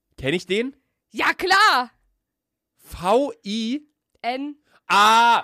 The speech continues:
Speaker 1: was? Der?
Speaker 2: Ja. Und das Witzigste ist, Leute,
Speaker 1: Nein.
Speaker 2: die Polizei hat sein Fahrrad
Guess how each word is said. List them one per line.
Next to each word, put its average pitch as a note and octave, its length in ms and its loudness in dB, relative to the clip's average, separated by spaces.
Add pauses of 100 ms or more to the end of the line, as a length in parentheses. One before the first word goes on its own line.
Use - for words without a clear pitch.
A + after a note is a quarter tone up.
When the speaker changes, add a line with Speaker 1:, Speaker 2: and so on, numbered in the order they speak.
Speaker 1:
was? C#5 460 2
Der? D3+ 220 -4
Speaker 2:
Ja. D#4 60 6 (580)
Und A4 220 -6
das G#4 220 -2
Witzigste A#4 560 -6 (160)
ist, - 160 -16 (200)
Leute, D#4 160 0
Speaker 1:
Nein. F3 380 4
Speaker 2:
die E4 60 0
Polizei F4+ 400 -6 (480)
hat B4+ 240 -6
sein F4+ 280 -2
Fahrrad B4+ 420 -2